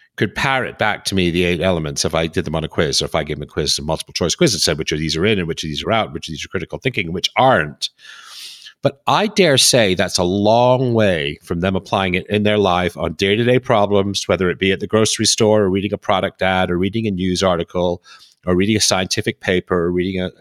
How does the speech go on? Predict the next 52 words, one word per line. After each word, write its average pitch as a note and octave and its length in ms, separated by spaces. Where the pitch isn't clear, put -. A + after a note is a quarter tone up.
an, G2+ 260
an F#2+ 260
introduction G2+ 520
to G#2 140
a F#2+ 40
financial F#2+ 480
product F2 400
or F2+ 60
whatever A2+ 340
it G2+ 80
is A2+ 180
in A2+ 100
their A#2 160
day-to-day A2+ 680
lives. A2 440
So G2+ 400
I A2 80
guess G3 260
my C3+ 100
question C#3 460
is, A2 640
is G#2 360
that G2+ 400
how C#3+ 220
do G3 60
we G#3 100
get F3 200
people C#3 220
to - 140
use C#3 540
the G#2+ 200
abstract F#2 640
models, F2 760
uh, E2+ 220
that F#2 320
are E2+ 500
foundational G2 760
in, E2 200
in, F2+ 220
in E2+ 260
critical - 280
thinking? D2+ 380
How F#2+ 140
do A2 80
we G#2+ 120
teach - 300
it G2 100
so - 200
that F2 140
they F2+ 100
use F#2 340
it? - 260